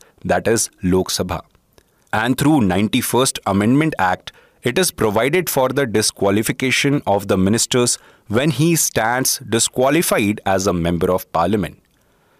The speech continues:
Even a minister ceases to exist as one if he is not a member of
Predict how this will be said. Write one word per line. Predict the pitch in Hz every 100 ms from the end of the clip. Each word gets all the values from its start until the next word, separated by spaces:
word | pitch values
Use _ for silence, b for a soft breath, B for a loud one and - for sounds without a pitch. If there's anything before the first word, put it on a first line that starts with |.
| _
Even | - 110 127 123 -
a | 101
minister | 95 113 139 - 120
ceases | 127 - 113 131 190 -
to | 170
exist | 120 107 101 175 -
as | 113 117 120 95
one | 85 120 139
if | 107 92 - - b b b
he | - 196
is | 202 139
not | 113 139 165
a |
member | 110 92 104 117 123
of | 127